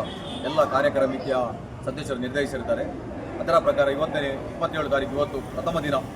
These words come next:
ನಡೀತಾ ಇದೆ. ಈ ಸಲದ ವಿಶೇಷ ಏನಂದ್ರೆ ನಾವಿಲ್ಲಿ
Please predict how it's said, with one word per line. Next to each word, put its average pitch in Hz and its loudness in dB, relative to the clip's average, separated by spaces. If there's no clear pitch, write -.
ನಡೀತಾ 160 0
ಇದೆ. 135 0
ಈ 156 -4
ಸಲದ 180 4
ವಿಶೇಷ 160 -2
ಏನಂದ್ರೆ 160 2
ನಾವಿಲ್ಲಿ 156 2